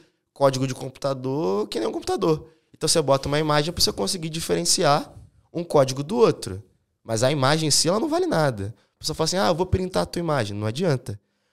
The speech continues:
Porque a N F T me dá direitos, me dá autorizações, me dá direitos à propriedade, me dá vários benefícios. É como se fosse, por exemplo, um ingresso. Imagine que ao invés de o cara vender ingresso pro estádio, a cadeira não é numerada?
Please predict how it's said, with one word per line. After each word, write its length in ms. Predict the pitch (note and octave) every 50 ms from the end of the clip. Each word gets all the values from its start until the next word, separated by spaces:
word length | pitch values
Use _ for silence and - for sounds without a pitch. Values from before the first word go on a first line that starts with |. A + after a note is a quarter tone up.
| _ _ _
Porque 220 | - G#2 - -
a 40 | A2
N 120 | A2 A#2 B2
F 200 | B2+ - - -
T 420 | - - - A2 G#2 A2 B2+ F3+ - - _ _
me 100 | - G#2+
dá 140 | G#2 G#2+ G#2+
direitos, 720 | G#2+ G#2 A2 G#2+ G2+ G#2 A#2+ C3 - - F#3+ F#3+ F#3 -
me 160 | - A#2+ A2 A2
dá 260 | G#2 G#2+ G#2 G#2 - - - _
autorizações, 1040 | - - F#2 - - F#2 F#2+ F2+ F#2 F2+ - - - G2 G2+ G#2+ A#2+ C3 C#3 C3+ A#2+
me 120 | G#2+ G2+ G2+
dá 200 | G2+ G2+ G2+ G2
direitos 300 | F#2+ G2 F#2+ G2 - F#2+
à 60 | F2+
propriedade, 840 | - F#2 E2+ - F#2 F#2+ F2+ F2+ F#2 F#2 G2+ A2+ B2+ B2 B2 B2 - _ _ _ _ _ _ _ _ _ _ -
me 80 | A2
dá 140 | G#2+ G#2+ G2+
vários 280 | F#2 G2 G#2+ B2+ D3 C#3
benefícios. 600 | C#3 D#3 D3+ D3+ C#3+ - - A#2 G#2 - - - - - _ _
É 80 | - -
como 100 | - E3+
se 60 | E3+
fosse, 160 | - F#3+ -
por 120 | - F#3 F3
exemplo, 240 | E3 F3 F3 F3
um 40 | F3+
ingresso. 580 | F3+ E3 C#3 C3 B2+ A2 - - - - - - _ _ _ _ _ _ _
Imagine 420 | - A#2+ C#3 C3+ C#3 C3+ E3 F3 F#3
que 100 | F3+ F#3
ao 80 | F3
invés 260 | E3+ E3 D3+ D3+ D#3 D3
de 60 | D3+
o 40 | -
cara 200 | - C#3+ C#3+ C#3+
vender 300 | C3 C3+ C3+ C3 C3 C3+
ingresso 320 | C3 B2 C3 D3 D3 -
pro 100 | - D3+
estádio, 560 | C#3+ - - - C3 B2 A#2+ B2 C3 D3+ E3+ -
a 60 | -
cadeira 300 | - - C#3+ C#3+ D#3+ D#3
não 80 | C#3+ C3+
é 40 | B2+
numerada? 580 | A#2+ A#2 A#2+ C3+ D#3 C#3 A2+ G#2 G2 G2 G#2